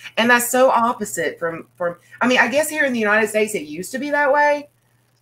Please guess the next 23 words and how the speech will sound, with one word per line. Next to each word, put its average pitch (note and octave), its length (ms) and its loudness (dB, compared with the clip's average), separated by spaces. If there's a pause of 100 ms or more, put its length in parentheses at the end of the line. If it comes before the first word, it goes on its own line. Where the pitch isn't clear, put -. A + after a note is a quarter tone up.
But, G#3+ 180 2
you A#3 120 2
know, A3 180 2
now G#3+ 180 4
it's G3+ 160 0
like, E3+ 400 0
you E3 160 -16
don't D3+ 140 -6
smoke C#3+ 260 -8
indoors. F3 400 -4
So G3 80 -2
it G3 100 0
just G#3+ 140 -4
seems A3+ 220 -2
really B3+ 320 0
weird C4 320 -2
to A#3 60 -2
me A3+ 140 2
to G3+ 60 -4
be G#3 100 -4
watching G#3 320 2
these G#3 140 -2
documentaries G3 580 -2